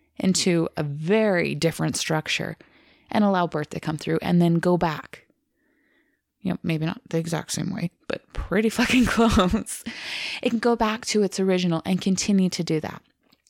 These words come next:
It adapts to the environment. It creates life. It gives life. So the ones that were using it were using it wrong, and you've been called nothing but powerful.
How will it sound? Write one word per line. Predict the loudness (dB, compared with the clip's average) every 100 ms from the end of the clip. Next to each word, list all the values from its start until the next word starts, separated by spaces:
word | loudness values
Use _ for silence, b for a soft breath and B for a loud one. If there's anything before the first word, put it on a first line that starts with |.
| -2
It | 2 2 -2 b b b b b b _ _ _
adapts | 0 0 0 -6 -4
to | 2 2 2 0
the | 4
environment. | 4 4 2 0 -2 -4
It | -8
creates | -2 0 0 0 -4
life. | -4 -4 -8
It | -6
gives | -4 -2 -4
life. | -6 -8 -12 _ _ _
So | -6 -2 0 0 -4 -8 _ _ _ _ _ _ _ _ _ _ _ _ _ _ _
the | 2
ones | 2 2
that | 0
were |
using | 0 0 0 0
it | -2 -4
were |
using | -4 -2 -2 -4
it | -4
wrong, | -4 -4 -4 -4
and | -2 0 0
you've | 0 0 -2 -4
been | -4 -4
called | -4 -4
nothing | -4 -4 -6
but | -6
powerful. | -8 -8 -8 -10 -10